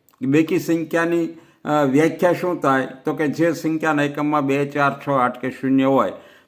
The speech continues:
તો એને તમે બે વડે નિશેષ ભાગી શકો છો. હવે આમાં વિશેષ કાંઈ સમજવાનું છે નહીં, માત્ર ને માત્ર તમારે, અ, બેકી સંખ્યા જોવાની છે અને એમાં એકમનું સ્થાન જોવાનું છે.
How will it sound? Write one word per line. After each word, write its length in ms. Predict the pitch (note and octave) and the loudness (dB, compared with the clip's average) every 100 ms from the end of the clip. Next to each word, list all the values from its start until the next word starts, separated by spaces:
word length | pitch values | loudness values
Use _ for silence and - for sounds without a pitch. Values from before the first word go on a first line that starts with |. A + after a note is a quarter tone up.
| - | 2
તો 100 | C3+ | 4
એને 440 | C#3 D3 D3+ C#3 - | 6 4 0 -4 -2
તમે 260 | D#3 D3+ | 0 2
બે 240 | B2 C3+ D3 | 4 4 4
વડે 260 | C#3 C#3 | 4 2
નિશેષ 500 | C3+ A#2 A2+ C#3 C3+ B2+ | 2 0 -2 -4 -2 0
ભાગી 260 | C3+ C#3 | 2 2
શકો 340 | - A#2 A2 G#2 | 0 -2 -2 -4
છો. 320 | - A#2 A#2 - - | -4 -8 -8 -18 -4
હવે 180 | B2+ D#3 | 0 2
આમાં 260 | D#3 E3 D3 | 4 4 4
વિશેષ 420 | C#3+ D3+ E3+ - | 2 0 -4 -2
કાંઈ 200 | E3 D#3+ | -2 -2
સમજવાનું 680 | D3 D3+ D3+ D3+ D3+ D3+ C#3 | -2 -4 -2 -2 0 -2 -4
છે 260 | - D3+ | -2 0
નહીં, 240 | A2 G2 - - _ _ - | 0 -2 -8 -20 _ _ -2
માત્ર 440 | C#3+ C#3+ - F3 | -2 -2 0 0
ને 100 | F3 | 2
માત્ર 400 | E3+ D#3+ D#3+ D#3 | 2 2 0 -6
તમારે, 460 | C3+ D3 D3 C#3+ B2+ A#2+ - _ _ _ - A#2 | -2 0 2 2 0 -6 -20 _ _ _ -6 -4
અ, 160 | A#2+ | -2
બેકી 720 | G#2+ G#2 B2+ D3 D3+ E3 D#3 B2+ - - _ _ _ _ _ _ _ - | -4 -4 0 2 4 2 2 -2 -8 -20 _ _ _ _ _ _ _ -6
સંખ્યા 420 | D3+ D#3 D#3 D#3+ | 0 0 2 0
જોવાની 500 | B2+ C#3+ D#3 D#3 D#3+ | 2 2 2 2 2
છે 200 | - E3+ | 2 -2
અને 340 | D#3+ C#3 C#3 | 0 0 0
એમાં 200 | D3 D3+ | 2 2
એકમનું 480 | C#3 C#3+ D3+ D#3 D3+ | 2 0 -2 -2 -4
સ્થાન 380 | D3 C#3+ D#3 D3 | -2 0 0 2
જોવાનું 440 | C#3 C3+ A#2 A2+ | 2 2 2 -2
છે. 440 | - C3 C3+ - | -2 -4 -4 -16